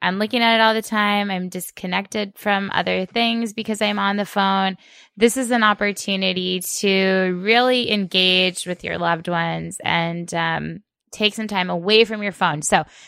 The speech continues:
how are we gonna do that? We've come up with a few ideas. Okay, so number one, maybe challenge yourself to go a whole entire day without checking social media. I just did that the other day because, like, the day before, I swear to God, like, the whole day I was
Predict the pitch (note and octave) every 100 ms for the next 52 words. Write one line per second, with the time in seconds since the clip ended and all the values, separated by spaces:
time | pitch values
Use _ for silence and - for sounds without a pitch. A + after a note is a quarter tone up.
0 | _ A3+ A3+ A3 G#3+ G3 F3 E3+ D3 -
1 | _ _ _ - A#3+ - D4 B3 A#3 -
2 | F#3+ E3 E3 - - - - - F#3 G3
3 | F3+ E3+ F3 E3+ F3 E3 F#3+ D4+ E4 C4
4 | F#3+ F#3 F#3+ B3 C#4 - _ _ _ _
5 | _ _ _ - G#3 A3 A#3+ D#4 - G#3
6 | G3+ G#3+ A3+ A3+ - F#3+ - G3 F#3+ F#3
7 | F3 - G#3 G3+ G#3+ G#3+ F#3 F#3 E3+ E3+
8 | E3 - E3+ E3 - - - - G2 -
9 | - - _ - - - F3+ G3+ G3 F#3+
10 | F#3 G3 F#3+ E3+ E3+ D#3+ D#3 D#3+ G3 F#3
11 | E3 E3+ E3 F3 E3+ E3 E3 D#3 - D#3
12 | E3 G3+ - E3 - - E3+ F3 F3 F3
13 | E3+ E3+ E3 E3 D#3 - - C3 F#3+ F3
14 | F3 E3 E3+ E3 D#3 D3+ D3+ -